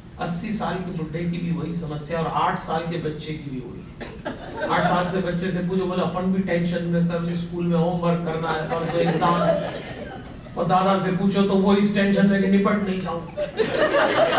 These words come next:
दोनों का टेंशन का लेवल सेम है, ऐसे कैसे हो सकता है? आप अस्सी साल की यात्रा करने के बाद भी आठ साल के बच्चे जैसे प्रेशर में क्यों हो गए? फिर क्या किया?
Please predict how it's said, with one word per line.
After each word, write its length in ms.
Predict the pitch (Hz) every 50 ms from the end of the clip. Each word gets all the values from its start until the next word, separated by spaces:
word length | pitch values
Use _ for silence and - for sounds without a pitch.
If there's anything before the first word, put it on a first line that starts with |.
| 807 855 - - 807 880 906 - 807 - 880 - - 855 - - -
दोनों 340 | 233 240 254 277 285 285 277
का 80 | 269
टेंशन 480 | 262 - 240 247 254 247 226 254 254 247
का 100 | 240 240
लेवल 320 | 233 240 240 240 240 247
सेम 280 | 214 202 - 226 226 220
है, 360 | 220 214 202 - - - -
ऐसे 340 | - - - - - 370 -
कैसे 320 | - - - - - 339
हो 60 | 302
सकता 360 | 269 233 254 247 - - - -
है? 840 | - - - - 523 508 427 320 - 466 466 403 - - - -
आप 200 | - 254 262 254
अस्सी 380 | 247 - - - - 349 349 -
साल 280 | - 285 277 285 302
की 160 | - 294 285
यात्रा 380 | 247 247 - - - 277 277 277
करने 300 | - 247 240 254 262 -
के 100 | - 247
बाद 260 | 214 220 226 254 254
भी 120 | 247 247 240
आठ 300 | 220 226 - - 208 -
साल 320 | - - 254 240 240 226
के 80 | 226 233
बच्चे 360 | 214 208 208 180 - 233 220
जैसे 240 | 208 196 196 - 190
प्रेशर 400 | - - 185 185 - 180 180 170
में 200 | 170 170 170 -
क्यों 180 | - 294 285
हो 140 | 277 247 208
गए? 120 | 196 180
फिर 240 | 175 170 220 233 -
क्या 120 | - 285 -
किया? 340 | - - 311 294 - -